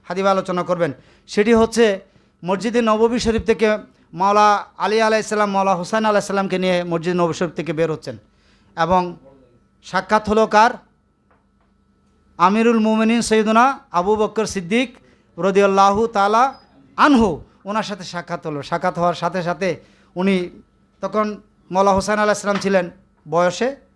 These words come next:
শিশু, উনি শিশু হোসেন আলাইহিস সালামকে কাঁধে তুলে নিলেন। উনি মাথায় হাত বুলে-, হাতে বুলাই দেন না, উনি চুমু খেলেন আর কাঁধে তুলে নিলেন। সাহাবা ইকরামকে অনুসরণ করেন, কিন্তু মাওলা হোসেন, আমিরুল মুমিনিন সৈয়দনা আবু বকর সিদ্দিক,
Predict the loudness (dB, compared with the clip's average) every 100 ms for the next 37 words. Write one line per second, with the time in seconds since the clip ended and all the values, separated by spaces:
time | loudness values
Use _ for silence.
0 | _ _ _ _ -8 -6 -4 -6 -8 _
1 | _ _ -8 -6 -6 -4 -4 -2 0 2
2 | 0 -2 -8 -6 -8 -10 _ _ -12 -8
3 | -8 -6 -6 -6 -6 -10 -14 _ _ _
4 | _ _ _ _ _ _ -10 -4 0 0
5 | 0 0 0 -2 0 0 0 -2 0 0
6 | 0 0 -2 -2 -4 -2 -2 2 2 4
7 | 4 2 -4 _ _ _ -4 2 2 2
8 | 2 4 4 4 2 -8 _ _ _ -8
9 | 2 2 4 2 0 -2 0 -2 -2 -2
10 | -2 -2 -2 -2 -4 0 2 4 2 0
11 | -6 -6 _ _ _ _ -6 -2 2 2
12 | 2 4 4 4 2 2 2 4 4 2
13 | 0 -2 -2 -2 -4 -2 -2 -4